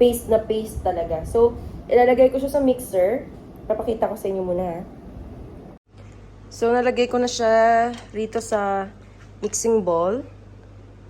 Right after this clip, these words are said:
At, um, eto siya. Sobrang lagkit lang niya, pero pa, alam nyo ba, pagbukas ng, pagbukas ko, amoy na amoy talaga siya. Ang bango ng amoy niya. So,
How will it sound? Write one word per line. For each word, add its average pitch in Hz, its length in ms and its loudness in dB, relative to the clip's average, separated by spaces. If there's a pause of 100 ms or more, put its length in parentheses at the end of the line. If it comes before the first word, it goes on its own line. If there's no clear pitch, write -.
(360)
At, 247 400 4 (240)
um, 202 640 0 (480)
eto 202 240 -6
siya. 175 320 -10 (1120)
Sobrang 247 400 4
lagkit 254 320 2
lang 226 240 2
niya, 202 160 0
pero 226 240 4
pa, 226 80 -4
alam 220 240 2
nyo 208 80 0
ba, 196 160 0
pagbukas 214 560 -4
ng, 190 720 -2 (320)
pagbukas 247 640 2
ko, 202 320 4
amoy 240 240 2
na 247 160 0
amoy 226 160 0
talaga 220 320 -2
siya. 185 240 -10
Ang 220 80 -6
bango 247 240 0
ng 247 160 -6
amoy 208 320 -4
niya. 185 240 -10 (880)
So, 226 480 0